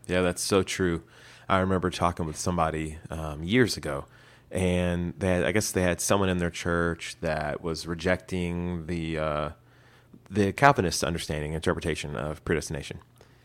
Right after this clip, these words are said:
And they just said, "I mean, what am I supposed to think? I mean, they're just rejecting this teaching from Scripture. They don't see it. They don't agree. I mean,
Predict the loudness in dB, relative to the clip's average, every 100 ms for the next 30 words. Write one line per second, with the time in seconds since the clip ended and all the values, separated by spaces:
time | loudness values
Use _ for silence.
0 | -20 -8 -2 0 0 -2 -4 -2 -2 -2
1 | -4 -2 -2 0 -2 -2 -2 -2 -2 -2
2 | -4 -4 -6 -8 -6 -2 -2 -2 -2 -2
3 | -2 -2 -2 -4 -4 -6 -4 -8 -8 -6
4 | -6 -2 -2 -4 -10 -20 -20 -6 -2 0
5 | 0 0 2 2 0 0 0 -2 -2 -2
6 | -2 -4 -8 -20 -8 -4 -2